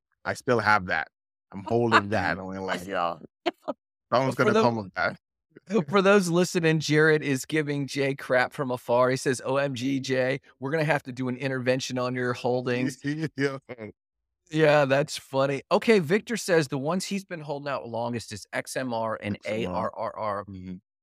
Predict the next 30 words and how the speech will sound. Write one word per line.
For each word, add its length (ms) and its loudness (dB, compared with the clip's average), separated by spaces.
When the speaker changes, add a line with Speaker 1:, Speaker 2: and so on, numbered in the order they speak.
Speaker 2:
So, 380 2
fun 240 -2
fact 280 -4
on 80 -6
this, 240 -10
I 120 2
was 180 -2
using, 420 -6
um, 360 -4
Hashminer. 840 -4
Speaker 1:
Brian, 340 -4
what's 140 -10
up, 140 0
Speaker 2:
Uh, 60 -6
Speaker 1:
buddy? 240 -8
Speaker 2:
oh, 260 2
Cardano. 680 6
Speaker 1:
Brian's 140 2
Speaker 2:
Brian 200 0
jumps 200 -4
in 100 -2
Speaker 1:
Cardano, 20 -4
Speaker 2:
on, 80 -4
Speaker 1:
I 120 -2
know. 220 -8
Speaker 2:
dude, 160 -2
Brian, 380 4
you 100 0
and 100 0
me, 220 -2